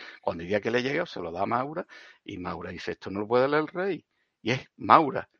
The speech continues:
y Idiaque el que le escri-, vuelven a escribir diciendo, "Lo sentimos mucho, esto te ha caído a ti y tienes que llevar y tirar pa'lante". Y entonces cuando él cambia de opinión,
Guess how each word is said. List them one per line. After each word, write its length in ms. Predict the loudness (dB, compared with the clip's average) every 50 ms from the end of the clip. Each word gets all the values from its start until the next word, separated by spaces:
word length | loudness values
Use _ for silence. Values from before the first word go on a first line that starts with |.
| _ _ _
y 140 | -14 -12 -4
Idiaque 460 | 4 6 6 6 6 4 -2 -6 -6 -8
el 140 | -12 -12 -10
que 120 | -8 -8
le 120 | -8 -8
escri-, 260 | -10 -12 -12 -12 -10 -2
vuelven 300 | 0 2 2 4 4 2
a 40 | 2
escribir 280 | 0 0 -2 -2 0
diciendo, 500 | 0 0 2 2 2 4 4 4 4 2 0 -4 -16 -18 _ -8
"Lo 80 | -8 -6
sentimos 440 | -4 -6 -4 -2 0 2 4 4
mucho, 460 | 4 4 2 2 0 -2 -4 -4 -6 _ _ _ _ 4
esto 280 | 4 4 4 4 2
te 80 | 4 4
ha 60 | 4
caído 240 | 6 6 4 4 4
a 40 | 2
ti 220 | 2 -2 -2 -4 _
y 140 | -8 -8 -4
tienes 320 | 0 2 2 2 2 0
que 120 | -2 -2
llevar 200 | -2 0 2 0
y 40 | 0 -2
tirar 260 | -4 -4 -2 -2 0
pa'lante". 440 | 0 -2 -2 -4 -6 -8 -12 -18 -20 _ -20 -20 -20 -20 _
Y 40 | -14 -10
entonces 320 | -8 -4 0 0 0 0
cuando 320 | 0 0 -4 -2 -4 -4
él 60 | -6 -4
cambia 280 | -2 -2 0 0 2 2
de 60 | 2
opinión, 440 | 2 4 6 6 6 6 6 2